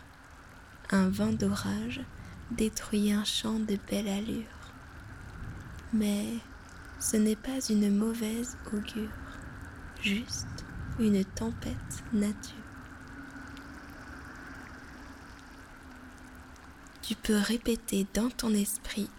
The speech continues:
après moi. L'intention de cette méditation. Je laisse place à la pluie. Tu as le pouvoir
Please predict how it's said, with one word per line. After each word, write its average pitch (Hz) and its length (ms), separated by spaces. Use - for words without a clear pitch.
après - 400
moi. 208 220
L'intention 226 760
de 220 120
cette - 380
méditation. 202 840
Je 196 140
laisse 190 540
place - 500
à 196 100
la 185 140
pluie. - 420
Tu - 220
as 208 100
le 196 140
pouvoir 226 840